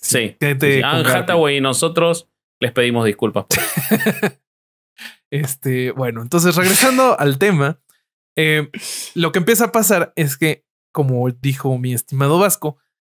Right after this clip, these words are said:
Speaker 2: Estados Unidos comienza a subsidiar a los rebeldes tibetanos. Esto lo hacen por medio de la cia y esto lo podemos probar con documentos que fueron desclasificados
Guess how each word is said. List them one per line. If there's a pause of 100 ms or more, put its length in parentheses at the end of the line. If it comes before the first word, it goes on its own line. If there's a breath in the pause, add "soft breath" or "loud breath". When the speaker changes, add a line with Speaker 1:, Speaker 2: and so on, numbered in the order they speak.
(340)
Speaker 2:
Estados
Unidos
comienza
a
subsidiar
a
los
rebeldes
tibetanos.
Esto
lo
hacen
por
medio
de
la
cia
y
esto
lo
podemos
probar
con
documentos
que
fueron
desclasificados